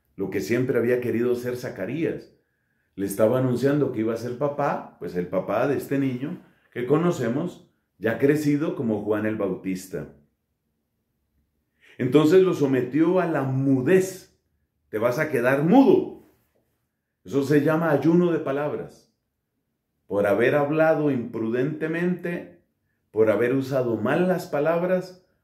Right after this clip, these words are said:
ahora te va a sentar muy bien un ayuno de palabras. Pero ese ayuno de palabras se termina cuando nace Juan el Bautista.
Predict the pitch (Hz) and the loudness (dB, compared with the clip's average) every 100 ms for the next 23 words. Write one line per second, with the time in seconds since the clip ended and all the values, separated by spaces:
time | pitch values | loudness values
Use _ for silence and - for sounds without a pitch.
0 | _ - 98 131 147 151 151 90 95 113 | _ -8 0 4 4 0 -4 -4 -2 -2
1 | 123 120 139 143 170 180 196 185 160 - | -6 -2 0 0 0 2 2 0 -2 -2
2 | 135 147 147 117 110 151 185 165 156 151 | 0 0 -2 -6 2 4 4 2 -2 -4
3 | 151 151 123 80 - _ _ _ _ _ | -4 -4 -6 -10 -16 _ _ _ _ _
4 | _ - - - 147 165 220 214 233 240 | _ -20 -14 4 4 8 8 6 2 4
5 | 220 170 165 180 196 170 - 160 160 190 | 4 2 -2 -2 -2 -4 -6 -4 -2 0
6 | 190 185 160 139 135 143 175 170 120 95 | -2 -2 -2 0 0 0 -2 -4 -4 -6
7 | 117 123 127 123 113 98 92 110 - - | -2 -2 0 -2 -2 -2 -4 -8 -8 -12
8 | 71 | -14